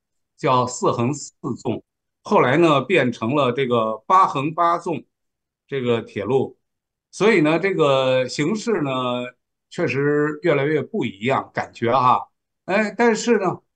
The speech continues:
又挖了很多的这个修高速公路啊，修这个港口啊，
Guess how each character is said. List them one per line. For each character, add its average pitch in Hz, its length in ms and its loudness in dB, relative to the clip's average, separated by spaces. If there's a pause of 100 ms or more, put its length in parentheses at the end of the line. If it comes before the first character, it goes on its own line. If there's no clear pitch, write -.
又 226 140 -2
挖 214 240 4
了 220 100 2
很 127 280 -2
多 208 260 -2
的 170 200 0
这 156 140 -6
个 131 300 -4
修 190 220 -8
高 196 340 2
速 196 180 -10
公 180 260 -4
路 180 180 4
啊， 135 300 2
修 180 280 -4
这 165 160 -2
个 123 400 0
港 127 300 -4
口 113 280 -6
啊， 131 220 2